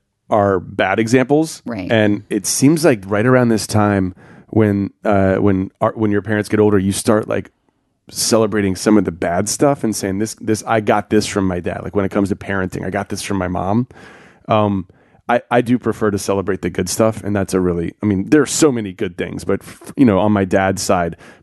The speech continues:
Speaker 1: I, I had a great marriage that I looked at every single day. And, you know, I, they fought things, they fought, but they fought it out. There were, you know, there were little things. He, you know, I think there was passive aggression,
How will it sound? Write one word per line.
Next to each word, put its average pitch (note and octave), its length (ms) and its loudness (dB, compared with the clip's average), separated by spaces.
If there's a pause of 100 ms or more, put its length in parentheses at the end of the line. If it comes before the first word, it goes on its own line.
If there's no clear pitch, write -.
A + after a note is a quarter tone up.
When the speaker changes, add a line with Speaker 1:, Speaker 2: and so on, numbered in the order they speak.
(580)
Speaker 1:
I, B2+ 140 2
I A#2+ 120 2
had A#2+ 140 0
a G#2+ 40 -2
great G2 460 -6 (840)
marriage F2 600 0 (120)
that G2+ 160 0
I F#2 80 0
looked F2+ 240 -4
at F2 200 0
every F#2 180 -4
single F2+ 280 -2
day. E2+ 340 -6
And, F#2+ 360 -6 (160)
you A2 80 0
know, F#2+ 280 -2
I, A2 120 0
they A2 320 0
fought G#2+ 360 0
things, A#2 360 2
they A2 100 4
fought, A#2 340 0
but G#2+ 120 0
they G2 80 0
fought G#2+ 260 0
it G#2 80 -2
out. G#2 240 -2 (320)
There C3 160 2
were, C3+ 220 6
you D#3 100 2
know, A2 140 2
there A#2 120 4
were A#2 120 4
little G2+ 240 2
things. A2 420 2
He, A2+ 260 4 (640)
you A2 100 2
know, G#2 60 2
I G2 60 0
think A2 200 0
there A2 100 0
was G2+ 160 0
passive G2+ 400 0
aggression, G#2 580 0